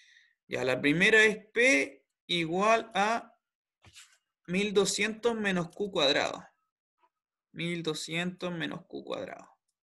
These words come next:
Hay que calcular la función de elasticidad puntual. Bien, la función de elasticidad puntual.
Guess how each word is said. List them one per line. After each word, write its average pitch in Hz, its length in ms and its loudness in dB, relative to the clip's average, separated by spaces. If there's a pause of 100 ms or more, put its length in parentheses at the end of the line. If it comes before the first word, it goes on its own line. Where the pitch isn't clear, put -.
(2250)
Hay 196 140 -2
que 226 160 -4
calcular 226 640 4
la 170 240 8
función 254 720 0
de 285 80 4
elasticidad 233 720 0
puntual. 165 640 -6 (160)
Bien, 180 220 -4
la 143 220 2
función 185 600 -6
de 214 60 2
elasticidad 180 560 -2
puntual. - 420 -16